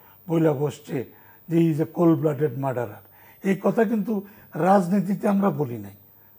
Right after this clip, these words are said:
আদালত বলে টলে এই জিনিসটা বেশ জটিল। কারণ, আহ, কেউ এসে যদি বলে,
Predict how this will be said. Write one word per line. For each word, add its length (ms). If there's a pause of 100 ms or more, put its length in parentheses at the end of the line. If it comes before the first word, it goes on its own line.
(360)
আদালত 480
বলে 300
টলে 260 (340)
এই 160
জিনিসটা 580 (420)
বেশ 360 (440)
জটিল। 360 (960)
কারণ, 360 (560)
আহ, 340 (1300)
কেউ 200
এসে 200
যদি 300
বলে, 340